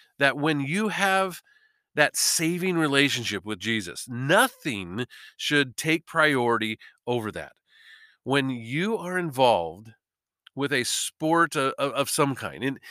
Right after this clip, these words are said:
in today's world, it is supposed to be everything to you. So you say, like Brock Purdy has, has here in, in football,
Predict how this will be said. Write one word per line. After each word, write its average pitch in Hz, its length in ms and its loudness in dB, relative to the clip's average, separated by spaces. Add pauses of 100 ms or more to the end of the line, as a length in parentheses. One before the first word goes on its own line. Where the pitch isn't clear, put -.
(520)
in 156 160 0
today's 160 420 4
world, 110 460 -6
it 156 160 6
is 170 220 6
supposed 165 520 0
to 143 80 -6
be 117 480 -6
everything 135 520 0
to 95 100 -10
you. 64 200 -14 (580)
So 175 160 4
you 160 200 6
say, 156 640 2 (840)
like 131 260 -2 (240)
Brock 139 400 2
Purdy 139 480 6
has, 123 460 4 (180)
has 131 220 -2
here 143 240 2
in, 117 120 -2
in 113 180 -6
football, 123 540 -2